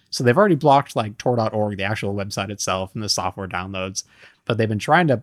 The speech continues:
also block the protocols on, like, an I P by I P whack-a-mole basis, um, in order to try and prevent their users or their citizens from accessing this network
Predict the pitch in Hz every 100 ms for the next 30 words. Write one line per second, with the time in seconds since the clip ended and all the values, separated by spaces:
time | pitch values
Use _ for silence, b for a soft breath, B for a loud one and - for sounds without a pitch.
0 | - 120 139 127 107 123 104 - 107 -
1 | 117 110 - 98 95 98 110 104 101 101
2 | - 104 107 - 120 110 104 95 - 98
3 | 92 113 107 95 90 101 95 92 92 92
4 | 92 95 101 95 - - b b b b
5 | _ 123 113 110 113 110 107 123 107 -
6 | 117 110 110 104 - 113 110 120 131 113
7 | 113 123 123 113 107 - 127 107 117 113
8 | 113 110 - 139 147 110 104 - 110 -
9 | 113 - 107 - 95 87 87 92 87 95
10 | 104